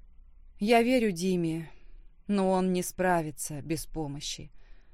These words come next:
Что, если сегодня его убьют здесь?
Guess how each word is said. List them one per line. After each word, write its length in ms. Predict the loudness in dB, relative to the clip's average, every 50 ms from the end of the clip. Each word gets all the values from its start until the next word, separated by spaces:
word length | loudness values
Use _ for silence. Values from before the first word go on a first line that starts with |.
| -20 -20 -20 -20 -20 -20 -20 -20 -20 -20 -20 -20 -20 -18 -12
Что, 420 | -10 -10 -8 -4 -2 0 2 2
если 440 | 2 2 2 2 2 0 0 -2 -2
сегодня 600 | -2 -2 -2 -2 -2 0 0 0 0 0 0 -2
его 400 | 0 0 -2 -2 0 0 0 0
убьют 440 | -2 -2 -4 -4 -4 -4 -4 -4 -6
здесь? 540 | -8 -8 -8 -8 -8 -8 -10 -10 -10 -12